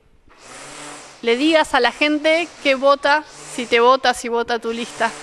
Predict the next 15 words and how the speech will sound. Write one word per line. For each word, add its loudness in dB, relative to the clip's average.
Eh, -4
falta 0
muy -4
poquito, 0
la 2
verdad 2
que -2
menos -2
de -4
un -4
mes 0
y -8
se -2
pasa 0
volando, 2